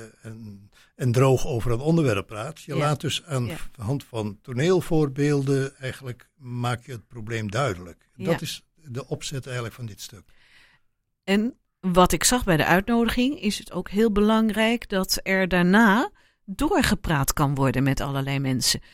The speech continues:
Speaker 2: over wat er bekeken is aan dit theatervoorstelling, wat er, wat er uitgehaald is door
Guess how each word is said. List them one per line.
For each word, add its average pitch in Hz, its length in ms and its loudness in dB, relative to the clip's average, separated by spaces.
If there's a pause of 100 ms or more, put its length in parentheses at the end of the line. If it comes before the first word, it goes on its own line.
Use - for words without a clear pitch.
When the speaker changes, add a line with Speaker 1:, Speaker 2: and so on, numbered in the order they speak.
(320)
Speaker 2:
over 247 720 4
wat 196 360 0
er 220 360 0
bekeken 247 540 0
is - 280 -2
aan 139 160 -4
dit 127 180 -2
theatervoorstelling, 147 1000 -2
wat 208 260 4
er, 220 420 2
wat 220 180 -4
er 240 140 -2
uitgehaald 165 720 -4
is - 320 -6
door 143 320 -2